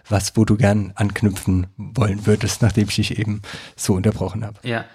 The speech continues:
Speaker 2: also ich weiß jetzt nicht genau, äh, ob alles aufgenommen wurde und, äh, was man noch alles, äh, gehört hat. Ich hab, äh, äh, z-, zum, zum Schluss ja über dieses,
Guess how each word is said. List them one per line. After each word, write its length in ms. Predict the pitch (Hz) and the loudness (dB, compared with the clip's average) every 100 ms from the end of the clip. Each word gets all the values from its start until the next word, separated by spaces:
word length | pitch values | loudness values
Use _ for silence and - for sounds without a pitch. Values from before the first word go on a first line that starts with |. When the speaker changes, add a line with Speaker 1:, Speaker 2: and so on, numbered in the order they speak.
| _ | _
Speaker 2:
also 240 | - 123 131 | -4 -2 -2
ich 100 | 117 | 2
weiß 140 | 139 | 2
jetzt 100 | 143 | 6
nicht 160 | 143 - | 4 4
genau, 320 | 123 127 127 | 2 4 4
äh, 240 | 117 110 - | 4 4 4
ob 140 | - | 0
alles 200 | - 123 | 2 0
aufgenommen 520 | - 131 - 117 101 104 | 0 -2 0 0 2 2
wurde 240 | 151 123 | 4 4
und, 320 | 110 104 - | 2 0 0
äh, 260 | 104 98 101 | 0 2 0
was 140 | 101 | 0
man 100 | 107 | 0
noch 100 | 98 | -2
alles, 340 | 98 98 98 - | -4 -6 -8 -10
äh, 140 | 107 | -10
gehört 180 | 101 110 | -6 -4
hat. 80 | 107 | -4
Ich 120 | - | -4
hab, 260 | 113 - - | -6 -8 -4
äh, 320 | 101 95 98 | 0 0 -2
äh, 720 | 101 - - _ - 101 98 | -6 -16 -20 _ -10 -8 -8
z-, 340 | 95 - - 104 | -10 -14 -14 -8
zum, 360 | - 104 104 | 0 2 0
zum 140 | 104 101 | -4 -2
Schluss 200 | 120 - | 0 4
ja 160 | 107 | 4
über 180 | - 104 | 6 2
dieses, 840 | 98 107 101 107 104 98 98 - | 2 2 4 4 4 2 -4 -10